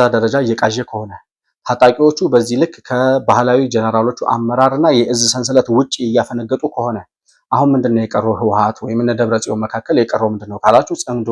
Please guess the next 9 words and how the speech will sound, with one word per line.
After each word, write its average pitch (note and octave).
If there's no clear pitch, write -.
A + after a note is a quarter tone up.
የሚሉት A#2
አደረጃጀት G#2+
ነው። -
ጽምዶ E3
የሚሉት C#3
አደረጃጀት፣ B2+
እ፣ A#2+
ማን C3+
ከማ A#2+